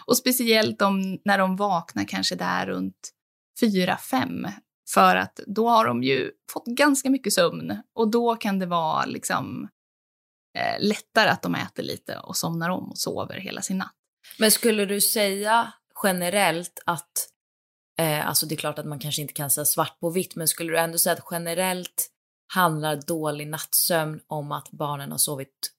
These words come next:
Speaker 2: för lite på dagen?
Speaker 1: Ofta är det vanligt. Och sen
Speaker 2: Mm.
Speaker 1: så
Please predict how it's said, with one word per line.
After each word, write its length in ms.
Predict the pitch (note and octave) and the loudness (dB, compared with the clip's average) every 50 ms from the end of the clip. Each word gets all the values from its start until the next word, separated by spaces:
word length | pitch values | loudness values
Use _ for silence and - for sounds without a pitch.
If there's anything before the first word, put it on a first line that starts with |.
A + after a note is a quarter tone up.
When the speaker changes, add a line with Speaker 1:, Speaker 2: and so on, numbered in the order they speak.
| - - - | -8 -4 -2
Speaker 2:
för 60 | D3+ | 0
lite 300 | D#3 D3+ C#3+ C#3 - - | 0 0 0 -2 -6 -6
på 100 | - D#3 | -6 -2
dagen? 360 | - - - - - - - - _ _ _ _ _ - - _ _ _ _ _ _ _ _ _ - | -2 0 0 -2 -6 -6 -12 -12 _ _ _ _ _ -14 -14 _ _ _ _ _ _ _ _ _ 4
Speaker 1:
Ofta 420 | B3+ C4 C4 - - C#4 C4+ C4 | 4 4 4 2 0 0 2 4
är 100 | B3+ A#3+ | 4 2
det 340 | G#3 G3+ F#3 F#3+ G3 G3+ - - G3+ G#3 A3 _ _ | 2 2 0 0 0 0 -2 -2 -4 -8 -16 _ _
vanligt. 760 | - G3+ G3+ F#3+ F#3+ F#3+ F#3+ F#3 G3+ - F#4 - _ - - - - _ _ - | -8 -4 -2 0 0 0 -2 -2 -2 -2 -2 -4 _ -16 -16 -16 -16 _ _ 0
Och 140 | A#3+ A#3+ A3+ | 0 2 2
sen 200 | - A3+ A3 G#3+ | 4 4 4 4
Speaker 2:
Mm. 140 | G#3 G3+ G3+ | 2 2 2
Speaker 1:
så 400 | G3 F#3+ G3+ G#3+ G#3+ G#3+ G#3+ | 2 2 4 4 2 2 0